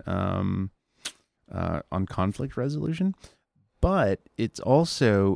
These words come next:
um, the way he told me about it was, um, he took the book that you're reading, The Peacemaker, and he said, "Man, if I could, if I could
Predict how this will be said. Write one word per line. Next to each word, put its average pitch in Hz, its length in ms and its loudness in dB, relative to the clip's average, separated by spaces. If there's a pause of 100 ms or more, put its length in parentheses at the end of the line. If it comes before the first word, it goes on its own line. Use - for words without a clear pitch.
um, 95 680 2
the 101 100 2
way 123 160 2
he 120 180 0
told 101 300 0
me 95 100 0
about 78 320 -2
it - 160 -6
was, 92 520 0 (920)
um, 92 580 2 (340)
he - 280 -2
took 117 540 4
the 104 200 -4
book 101 220 0
that 82 100 -2
you're 92 180 0
reading, 90 540 0
The 92 60 -4
Peacemaker, 92 1120 -2
and 92 340 -2
he 92 100 0
said, 87 200 -4
"Man, 87 180 -4
if - 120 -6
I 120 160 -2
could, 90 440 -4 (160)
if 98 140 -4
I 110 140 0
could 90 300 -8